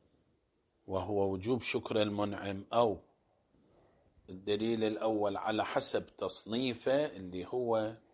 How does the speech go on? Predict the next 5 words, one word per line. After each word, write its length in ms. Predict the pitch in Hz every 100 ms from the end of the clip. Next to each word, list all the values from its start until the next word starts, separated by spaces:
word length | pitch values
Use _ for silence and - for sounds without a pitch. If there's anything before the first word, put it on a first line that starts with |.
| _ _ _ - - - - - - - - - - _ _ _ - - - - - - - - -
وجوب 500 | 107 98 113 113 101
دفع 320 | 95 - -
الضرر 680 | 90 92 113 113 110 113 - 95
المحتمل، 880 | 92 110 131 - 120 117 123 135 -
والثاني 840 | - 92 - 131 139 147 139 131 127